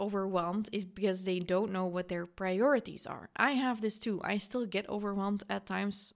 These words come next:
And I know that that usually means that I don't know what my priorities are, because when everything is a priority, nothing is a priority anymore. When everything is important, then nothing is important anymore and you are just unhappy. <laughs> So on vacation, you know, "Oh, the plan is we're gonna just do nothing all day and then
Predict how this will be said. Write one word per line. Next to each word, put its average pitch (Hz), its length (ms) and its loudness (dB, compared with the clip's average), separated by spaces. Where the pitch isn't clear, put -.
And 202 160 2
I 196 80 4
know 208 300 6
that 190 240 -2
that 185 200 0
usually 208 400 2
means 190 280 0
that 180 140 -4
I 190 140 -2
don't 190 220 0
know 185 100 2
what 185 160 0
my 185 140 -2
priorities 208 680 0
are, 170 160 2
because 185 360 -2
when 196 160 4
everything 247 400 6
is 233 120 4
a 220 40 2
priority, 214 720 2
nothing 196 400 2
is 185 120 0
a 185 40 -4
priority 185 520 0
anymore. 170 380 -2
When 175 180 -2
everything 202 380 2
is 202 100 2
important, 185 480 0
then 190 220 4
nothing 208 240 4
is 202 120 2
important 196 340 2
anymore 180 500 0
and 180 240 -2
you 190 140 2
are 185 100 4
just 180 300 -4
unhappy. 180 460 -6
<laughs> 302 720 -8
So 220 280 4
on 247 100 8
vacation, 269 320 2
you 254 80 4
know, 226 220 4
"Oh, 208 220 4
the 196 160 -4
plan 196 320 2
is 208 180 0
we're 190 140 0
gonna 190 240 0
just 190 280 -6
do 202 160 2
nothing 196 420 0
all 190 220 2
day 190 220 4
and 208 100 0
then 185 280 0